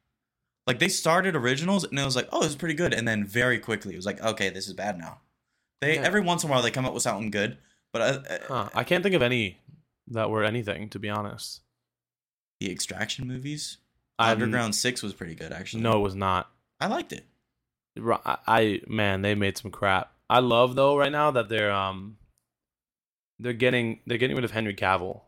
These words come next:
Speaker 2: in The Witcher.
Speaker 1: <laughs>
Speaker 2: A
Speaker 1: That's
Speaker 2: notoriously just beautiful man,
Speaker 1: it's just a
Speaker 2: first
Speaker 1: bad
Speaker 2: of all.
Speaker 1: move.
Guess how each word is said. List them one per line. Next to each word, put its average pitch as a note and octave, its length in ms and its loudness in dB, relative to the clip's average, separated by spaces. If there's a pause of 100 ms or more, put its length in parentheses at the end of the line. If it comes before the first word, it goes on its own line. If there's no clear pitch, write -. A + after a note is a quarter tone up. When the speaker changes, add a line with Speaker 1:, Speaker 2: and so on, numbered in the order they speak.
(100)
Speaker 2:
in G#2+ 140 -6
The F#2 60 -6
Witcher. F#2+ 540 -4
Speaker 1:
<laughs> - 60 -20 (460)
Speaker 2:
A B2 120 2
Speaker 1:
That's - 20 4
Speaker 2:
notoriously C#3 720 4
just G2 300 -10
beautiful G#2+ 400 2
man, F2+ 260 0
Speaker 1:
it's G2 120 -4
just A2 160 -2
a - 20 -4
Speaker 2:
first G#2 220 2
Speaker 1:
bad - 20 0
Speaker 2:
of G2 100 2
all. F#2+ 200 8
Speaker 1:
move. - 180 -16